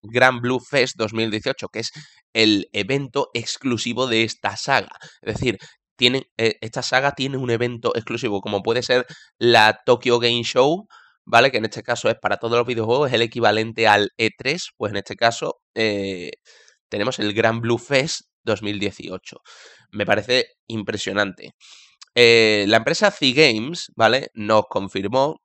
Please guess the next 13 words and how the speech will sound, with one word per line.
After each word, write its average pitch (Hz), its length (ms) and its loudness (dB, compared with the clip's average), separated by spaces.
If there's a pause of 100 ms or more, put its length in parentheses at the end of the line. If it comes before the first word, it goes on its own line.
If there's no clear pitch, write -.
(120)
que 98 120 -4
va 98 80 4
a 98 60 2
llegar 98 440 0
a 85 420 -14
PlayStation 98 580 -10
cuatro 123 460 2
en 90 160 -12
Occidente 135 760 -2 (1000)
en 151 400 0
dos 113 220 -4
mil 110 160 0
diecinueve. 101 480 -4